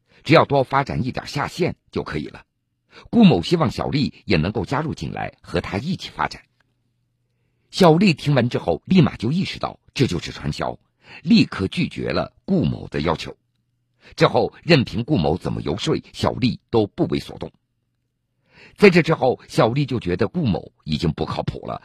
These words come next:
很快就离开了顾某，准备一个人回到宁波。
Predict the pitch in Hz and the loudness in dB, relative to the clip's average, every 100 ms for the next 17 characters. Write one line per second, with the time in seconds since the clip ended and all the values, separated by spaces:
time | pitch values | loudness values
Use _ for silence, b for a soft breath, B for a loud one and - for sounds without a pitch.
0 | B - 101 - 98 104 73 117 - - | B 0 0 -2 -4 -2 -2 -2 -2 -4
1 | 82 - 67 65 _ _ 107 104 90 82 | -4 -6 -8 -10 _ _ 2 4 2 2
2 | - 69 65 - _ - 78 69 62 64 | 2 2 0 -4 _ -2 0 0 0 0
3 | 90 87 | 0 -2